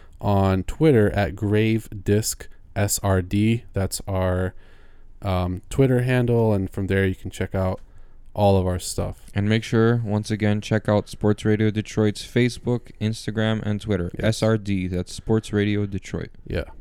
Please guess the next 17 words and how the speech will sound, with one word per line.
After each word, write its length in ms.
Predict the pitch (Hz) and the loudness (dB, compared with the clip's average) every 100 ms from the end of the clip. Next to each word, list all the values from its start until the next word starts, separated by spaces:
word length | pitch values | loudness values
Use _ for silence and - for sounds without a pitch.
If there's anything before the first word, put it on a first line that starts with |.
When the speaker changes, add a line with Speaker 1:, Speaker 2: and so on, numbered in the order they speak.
| - - - - - - - - - - - | -16 -18 -18 -18 -20 -20 -20 -20 -20 -20 0
Speaker 1:
And 120 | 123 | 4
with 160 | 123 117 | 4 4
that, 340 | 139 151 117 - - - - | 4 6 2 -4 -18 -14 -4
I 80 | 110 | -2
think 440 | - 123 120 - - - - - - - | 2 2 0 -10 -18 -20 -20 -20 -20 -4
that 140 | 101 | -2
we're 100 | 101 | 0
gonna 320 | 101 98 101 98 - | 0 0 0 -4 -6
wrap 220 | 101 104 104 | -2 0 0
it 60 | |
up 160 | 107 - | 0 0
here 200 | 107 98 | 0 0
for 200 | - - | -2 -6
episode 600 | 101 107 - 110 107 - - - 110 | -2 -2 0 2 2 0 -10 -12 -4
number 260 | 101 104 113 | -2 -2 -2
eighteen. 540 | 107 - 113 110 95 - - - - - - - - - - - | -4 -4 -2 -2 -4 -10 -20 -20 -20 -20 -20 -20 -20 -20 -20 -4
Speaker 2:
Yes, 540 | 104 104 95 - - | 2 4 2 -4 -10